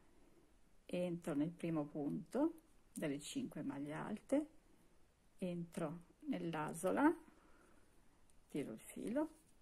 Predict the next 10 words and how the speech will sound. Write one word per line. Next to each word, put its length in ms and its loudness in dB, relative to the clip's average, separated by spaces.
dal 260 0
dietro 440 -2
faccio 320 -8
passare 540 -2
sul 240 -2
davanti 840 2
e 120 2
lavoro 460 4
tre 180 2
catenelle 840 0